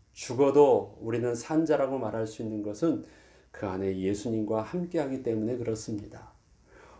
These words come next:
오늘 소망 가운데 죽은 자들에 대한, 죽음에 대한 것을 말씀하실 때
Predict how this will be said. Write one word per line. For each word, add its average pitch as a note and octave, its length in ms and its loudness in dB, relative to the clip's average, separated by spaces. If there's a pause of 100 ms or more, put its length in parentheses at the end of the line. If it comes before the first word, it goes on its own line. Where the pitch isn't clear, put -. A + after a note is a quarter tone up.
오늘 C3 680 6
소망 E3 500 4
가운데 B2+ 600 2
죽은 D3+ 340 0
자들에 B2 480 0
대한, G#2+ 440 -2 (340)
죽음에 C3+ 420 0
대한 B2 300 2
것을 A2 320 0
말씀하실 A2 800 -2
때 B2+ 260 4